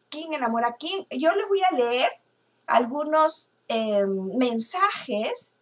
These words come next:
que me enviaron ustedes, ¿ah? A través del WhatsApp. Aquí los, aquí los tengo. A ver, a ver, ¿hay alguien que se anima?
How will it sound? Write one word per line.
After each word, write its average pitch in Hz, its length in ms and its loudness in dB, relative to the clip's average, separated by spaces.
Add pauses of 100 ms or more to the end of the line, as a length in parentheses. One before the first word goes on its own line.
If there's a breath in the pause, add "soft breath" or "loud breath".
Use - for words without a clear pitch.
(240)
que 254 140 0
me 254 120 2
enviaron 320 500 2
ustedes, 480 760 4
¿ah? - 180 6 (100)
A 202 140 0
través 254 460 4
del 214 200 -4
WhatsApp. 269 480 0 (880)
Aquí 208 280 -4
los, 302 120 2 (180)
aquí 208 220 -6
los 262 240 6
tengo. 226 400 2 (600)
A 196 100 2
ver, 240 240 4
a 302 100 6
ver, 240 200 2
¿hay 240 140 4
alguien 262 220 -2
que 247 100 -6
se 233 120 -2
anima? 254 400 -2